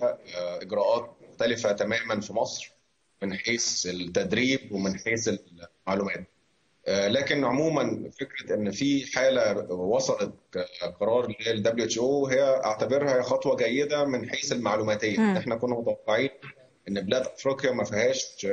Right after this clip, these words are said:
Speaker 1: أي حجم معلوماتي يتيح إن هم يعرفوا يديتكت أو يكتشفوا حالات. فاللي إحنا محتاجينه الفترة اللي جاية هو بيانات أكتر. لو كان في حالة مصابة بالفعل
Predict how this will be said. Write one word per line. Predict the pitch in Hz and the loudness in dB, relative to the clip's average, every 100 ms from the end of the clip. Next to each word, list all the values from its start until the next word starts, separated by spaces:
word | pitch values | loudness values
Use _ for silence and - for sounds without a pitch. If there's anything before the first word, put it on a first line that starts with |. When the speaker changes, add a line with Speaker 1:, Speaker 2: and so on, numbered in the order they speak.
| 95 110 | 0 0
Speaker 1:
أي | 131 117 | 2 0
حجم | 127 135 - - | 0 -2 -4 -10
معلوماتي | 101 104 135 139 139 127 - - | -6 0 0 0 -2 -4 -8 -12
يتيح | - - | -12 -6
إن | 117 | -2
هم | 120 117 | 0 2
يعرفوا | 110 120 135 120 | 2 0 0 -2
يديتكت | 107 - 127 - 92 | 0 0 0 -2 0
أو | 113 117 - _ _ - | 0 0 -6 _ _ -12
يكتشفوا | 92 117 - 107 | -4 -2 -2 -2
حالات. | 110 101 - - - _ _ _ _ _ | -2 -2 -8 -20 -20 _ _ _ _ _
فاللي | 101 104 110 110 107 - 101 113 | -2 -2 -2 2 2 2 0 0
إحنا | 143 156 | 0 2
محتاجينه | 131 - - 156 147 | 0 -2 -2 0 0
الفترة | - - 139 | -2 -2 0
اللي | 127 | 2
جاية | 139 147 151 | 2 2 2
هو | 147 151 147 - 123 | 2 4 2 0 2
بيانات | 127 147 - | 2 2 0
أكتر. | 139 - 95 - - - | -2 -2 -4 -4 -10 -12
لو | 95 | -2
كان | - 123 | 0 0
في | - - | -4 -4
حالة | 127 127 | 0 0
مصابة | 120 - 127 127 | 0 0 2 2
بالفعل | 110 104 170 170 | -2 -6 -4 -4